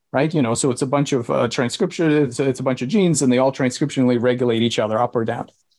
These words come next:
You look at this thing and you say, "Wow, this is, um, the paradigm of det-, of genetic determinism. There's no, there's no magic here. There's no indeterminism here. Uh, it's, I can see exactly how this works. It's just, it's just a,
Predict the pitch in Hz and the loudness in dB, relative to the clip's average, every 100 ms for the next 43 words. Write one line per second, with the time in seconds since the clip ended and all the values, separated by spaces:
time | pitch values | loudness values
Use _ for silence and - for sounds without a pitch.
0 | _ _ - 143 226 196 190 165 151 143 | _ _ -2 2 2 2 0 0 2 4
1 | 139 135 151 131 135 117 131 147 170 147 | 2 2 0 2 0 0 -2 0 2 2
2 | - 151 131 127 127 120 123 127 180 196 | 2 4 4 4 4 2 2 0 -2 -2
3 | 147 139 - - 170 160 139 127 120 123 | 0 -2 -4 2 2 4 4 2 2 2
4 | 127 123 131 120 160 113 131 139 135 123 | 2 0 -2 -2 -2 0 2 2 2 -2
5 | - 135 123 110 107 117 139 131 156 151 | -2 0 0 -2 -2 0 0 2 2 2
6 | 156 180 165 135 131 139 139 135 127 127 | 2 2 4 4 2 0 0 2 2 2
7 | 135 135 143 135 131 127 127 123 123 123 | 2 2 0 0 0 2 2 2 2 2
8 | 123 120 - _ - 123 120 120 117 - | 2 0 -6 _ -4 0 2 4 2 0
9 | _ _ - 196 170 - 160 165 151 175 | _ _ -4 -4 -2 -2 0 0 0 0
10 | 123 143 - 135 127 123 - 123 120 123 | 2 0 2 0 0 0 0 0 0 -4
11 | - 165 151 - 139 117 156 - | 0 0 0 -2 -2 0 -2 -2